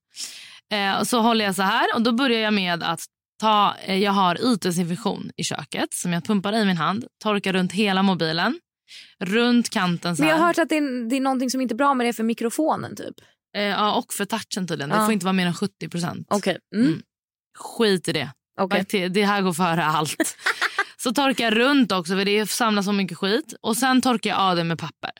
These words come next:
Speaker 2: Mm.
Speaker 1: Sen tar jag skalet.
Speaker 2: Mm.
Speaker 1: Mm. Och då sköljer jag det.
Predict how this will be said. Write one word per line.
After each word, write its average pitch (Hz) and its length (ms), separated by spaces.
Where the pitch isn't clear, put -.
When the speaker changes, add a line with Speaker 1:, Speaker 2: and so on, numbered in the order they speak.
Speaker 2:
Mm. 202 220
Speaker 1:
Sen 285 320
tar 190 100
jag 170 140
skalet. 180 360
Speaker 2:
Mm. 196 280
Speaker 1:
Mm. 220 280
Och 220 100
då 262 100
sköljer 240 380
jag 233 100
det. 208 180